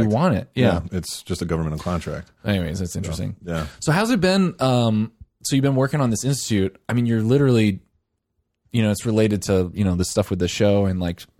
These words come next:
Speaker 2: people who are listening who are trying to do creative work or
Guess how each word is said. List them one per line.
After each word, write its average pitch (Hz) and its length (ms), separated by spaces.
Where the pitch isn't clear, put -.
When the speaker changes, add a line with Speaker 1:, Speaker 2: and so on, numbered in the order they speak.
Speaker 2:
people 110 260
who 101 60
are 101 80
listening 98 340
who 92 100
are 90 180
trying 101 160
to 95 60
do 90 120
creative 90 440
work 90 380
or 87 540